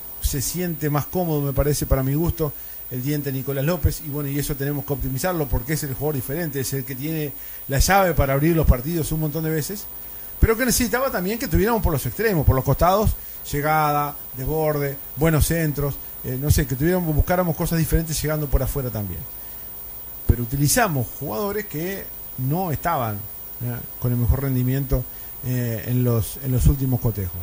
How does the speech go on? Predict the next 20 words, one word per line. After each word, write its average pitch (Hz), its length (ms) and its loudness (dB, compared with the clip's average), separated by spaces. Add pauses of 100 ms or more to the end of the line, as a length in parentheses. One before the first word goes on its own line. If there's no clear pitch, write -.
(560)
Por 226 140 6
izquierda 220 560 0 (340)
se - 220 0
repitió, 151 440 2
porque 117 260 2
no 139 140 2
fue 147 600 0
el 127 180 -4
mejor 127 300 -4
partido 147 420 0
ni 123 100 0
cerca, 147 420 0 (420)
eh, 131 240 -4
de 127 100 -2
Diego 139 240 0
Zavala, 214 540 2
que 151 100 -4
intentó 151 580 0
en 175 60 -2
ocasiones 180 600 -2